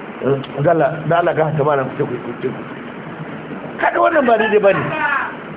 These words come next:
Wannan ba a yi gaskiya ba. Matan sun ce za su iya, a ba su dama su yi. Haƙƙinsu ne, a ba su dama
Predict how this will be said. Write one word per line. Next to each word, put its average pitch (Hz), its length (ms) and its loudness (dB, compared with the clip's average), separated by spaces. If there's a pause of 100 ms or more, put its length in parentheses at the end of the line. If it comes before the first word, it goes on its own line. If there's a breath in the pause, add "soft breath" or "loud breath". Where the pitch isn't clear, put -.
(840)
Wannan 294 260 4
ba - 80 4
a 220 80 6
yi 214 60 4
gaskiya 196 440 4
ba. 147 220 2 (720)
Matan 220 680 4
sun 220 200 4
ce 165 320 2
za 190 160 6 (140)
su - 60 -8 (120)
iya, 131 180 0 (600)
a 156 80 4
ba 208 300 4
su 165 80 2
dama 156 440 2
su - 80 -10
yi. - 80 -10 (1200)
Haƙƙinsu 208 600 0
ne, 151 120 2 (640)
a 151 100 2
ba 208 300 2
su 180 80 2
dama 170 420 4